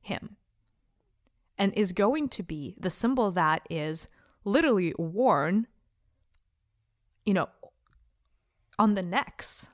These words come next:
on the bodies of his followers, right? The cross. What is the symbology of that?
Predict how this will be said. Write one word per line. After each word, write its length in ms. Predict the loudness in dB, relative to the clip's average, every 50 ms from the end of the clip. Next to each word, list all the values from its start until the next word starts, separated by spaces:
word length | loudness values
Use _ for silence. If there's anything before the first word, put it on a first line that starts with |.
| -6
on 120 | -2 -2 -2
the 80 | -2
bodies 840 | -2 2 4 4 4 4 2 -2 -6 -8 -10 -12 -12 -14 -14 -14 -18 _ _ -10
of 120 | -10 -8
his 180 | -8 -8 -8 -4
followers, 580 | 0 0 0 0 0 -4 -8 -10 -12 -12 -10
right? 160 | -8 -8 -8 -8
The 80 | -10
cross. 480 | -6 -4 -4 -4 -4 -6 -12 -18 -18 -20 _ _ _ _ _ _ _ _ _ _ _ _ _ _ _ _ _ _ _ _ _ _ _ _ _ _ _ _ _ _ _ _ _ -20 -20 _ -16 -16 -16 -18 _ _ _ _ _ -4
What 140 | -2 0 0
is 160 | 0 0 -4
the 120 | -8 -10
symbology 580 | -8 -8 -6 -6 -6 -8 -8 -8 -10 -12 -12 -14
of 120 | -16 -16
that? 300 | -16 -18 -18 -18 -20 -20